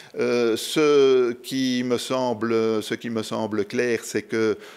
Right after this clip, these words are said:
nous sommes évidemment les héritiers du mouvement social de la société industrielle. Comme héritiers du mouvement social de la société industrielle, nous sommes divisés en interne entre, euh, ch-, les uns chez nous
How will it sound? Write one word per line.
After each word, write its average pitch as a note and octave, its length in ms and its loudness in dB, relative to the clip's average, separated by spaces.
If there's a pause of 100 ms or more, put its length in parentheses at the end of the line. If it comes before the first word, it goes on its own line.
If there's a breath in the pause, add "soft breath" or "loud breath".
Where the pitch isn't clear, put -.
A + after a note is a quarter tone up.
nous B2+ 160 -4
sommes C#3 240 -2
évidemment B2 480 -4
les A#2+ 220 -2
héritiers A#2+ 560 -4
du A#2 140 -4
mouvement A2+ 360 -4
social A2+ 520 -2 (140)
de A#2+ 220 2
la A2+ 160 0
société G#2+ 500 -6
industrielle. G#2 800 -4 (540 loud breath)
Comme G#3 180 6
héritiers D3+ 800 0
du C3+ 300 -8
mouvement C#3+ 340 -2
social B2 340 0
de A#2+ 80 0
la A2+ 140 0
société A2 380 -8
industrielle, A2 500 -6
nous F#3 120 -6
sommes D#3 340 -2 (120)
divisés D3+ 800 -6
en C#3+ 180 -2
interne D3 580 -4 (340 loud breath)
entre, E3+ 400 2
euh, A2+ 500 4
ch-, - 340 -10
les B2+ 300 2
uns C#3 220 -2
chez C3+ 260 -2
nous C3+ 280 -4